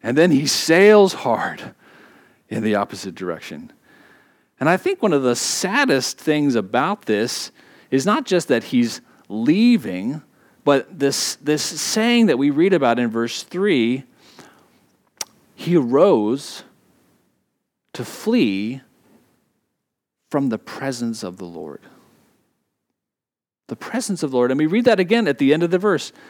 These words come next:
He went down into it, into the boat, to go with them to Tarshish. Again,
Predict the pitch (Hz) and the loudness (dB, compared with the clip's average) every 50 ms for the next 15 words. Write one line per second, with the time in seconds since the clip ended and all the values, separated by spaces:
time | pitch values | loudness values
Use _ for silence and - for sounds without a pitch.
0 | - - - - - _ - 147 139 127 147 180 185 151 156 165 165 165 151 - | -20 -20 -20 -20 -18 _ -2 -2 0 2 2 2 2 2 2 4 4 4 0 0
1 | 151 175 190 180 - 190 202 208 185 156 135 131 131 120 123 151 175 214 220 - | -2 -2 -2 -2 2 4 4 4 4 2 -4 -4 -4 0 2 2 2 2 2 -2
2 | - - _ _ - _ - - 143 131 139 143 156 170 165 160 135 123 127 123 | -8 -20 _ _ -20 _ -8 -6 -2 0 2 2 4 2 0 0 0 -2 -2 -2
3 | - 123 - - - - 151 175 180 - - - 233 233 - - - - _ _ | -4 -8 -10 -10 -4 -2 0 0 0 -2 -2 -4 -4 -4 -4 -10 -12 -14 _ _
4 | _ _ _ - - _ _ - - 107 135 135 131 120 117 | _ _ _ -20 -20 _ _ -16 -10 -2 0 2 2 2 0